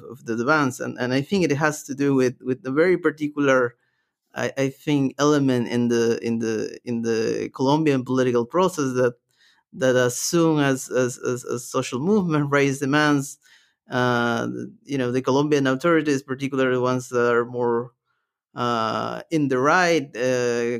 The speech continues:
call, call them terrorists, and, you know, the, and, and this kind of try to associate them with, with, with the farc, with the L N. So, so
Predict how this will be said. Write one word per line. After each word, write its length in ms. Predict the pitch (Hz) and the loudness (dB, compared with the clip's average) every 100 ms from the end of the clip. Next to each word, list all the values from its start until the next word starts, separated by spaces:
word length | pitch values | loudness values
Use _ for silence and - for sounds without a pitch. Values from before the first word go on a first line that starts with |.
| - | -6
call, 600 | 143 135 131 127 123 120 | -2 2 2 2 0 -2
call 260 | 120 131 127 | -2 -4 -2
them 400 | 123 120 117 113 | -2 -2 -4 -4
terrorists, 760 | - 160 165 147 139 135 131 131 | 0 2 4 4 2 2 -2 -2
and, 440 | 117 113 110 113 | -4 -4 -6 -6
you 80 | 123 | -6
know, 480 | 120 113 107 92 92 | -4 -4 -6 -6 -6
the, 220 | 113 107 - - _ - - - | -6 -8 -12 -20 _ -20 -20 -4
and, 160 | 139 123 | -2 2
and 240 | 135 139 | 0 2
this 240 | 151 147 | 0 -2
kind 240 | - 147 131 | -2 0 0
of 200 | 135 - | -2 -6
try 260 | - 131 135 | 0 2 0
to 320 | - 135 127 | -2 0 0
associate 480 | 135 135 - 131 123 | 0 -4 -2 0 2
them 260 | 120 120 | 0 0
with, 180 | 117 113 | -2 -4
with, 200 | 117 110 107 117 | -8 -10 -12 -20
with 160 | 110 | -16
the 80 | 113 | -16
farc, 480 | - 175 170 156 135 | 0 2 4 2 2
with 100 | 123 | 2
the 140 | 123 | 2
L 160 | 127 127 | 2 2
N. 540 | 147 180 175 151 147 - - _ - | 2 2 2 0 -2 -8 -20 _ -14
So, 360 | - 160 143 | -2 0 2
so 300 | 143 165 143 | 0 -2 0